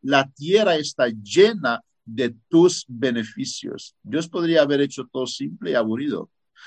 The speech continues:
Podríamos comer nosotros también hierba como las ovejas sin saborear la comida, pero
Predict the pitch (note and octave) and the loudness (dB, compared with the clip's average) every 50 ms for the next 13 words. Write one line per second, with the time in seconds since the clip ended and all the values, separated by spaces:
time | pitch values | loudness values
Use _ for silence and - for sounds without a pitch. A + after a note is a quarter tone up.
0 | - - _ _ - A2+ A#2+ C#3 D3+ D#3+ E3 E3 - - - D3+ C#3 C#3+ D3+ D#3 | -20 -20 _ _ -8 -4 -2 -2 -2 -2 -2 -4 -4 -4 -4 -2 0 2 4 4
1 | D3 C#3 C3+ C3+ C3 B2 - D#3+ D3+ - D3 C3+ - C#3 C#3 C#3+ C#3+ C#3 B2 A#2 | 4 4 2 -4 -6 -6 -6 -8 -6 -4 -4 -4 -2 -2 0 2 2 0 0 2
2 | B2 D3 F3 F#3 E3+ B2+ A#2 A2+ - - A#2 A2+ A#2 A#2 A2+ - _ _ _ - | 2 2 2 2 2 0 0 0 -2 -6 -8 -6 -6 -6 -6 -8 _ _ _ -4
3 | B2 B2 A#2+ A#2+ - - A#2 B2+ D3 E3 - - A2+ G2+ - - - - D3 C#3+ | -2 -2 -2 -2 -4 -2 0 0 0 0 0 -2 -2 -2 -2 -4 -4 -2 -2 -2
4 | C#3 C3+ - - C#3 B2+ B2 A#2+ A#2 A2+ A#2 A#2+ C3+ D3 E3+ - A#2+ A2+ G#2 G#2+ | -2 -2 -2 0 0 2 2 2 0 0 2 2 2 2 2 0 -2 -6 -8 -8
5 | - - G#2 A2 A2+ G#2+ F#2+ E2+ - _ - A#2 A2+ A2 A2 G#2+ G2+ | -10 -10 -6 -6 -4 -4 -6 -8 -10 _ -6 -2 -2 0 0 -2 -2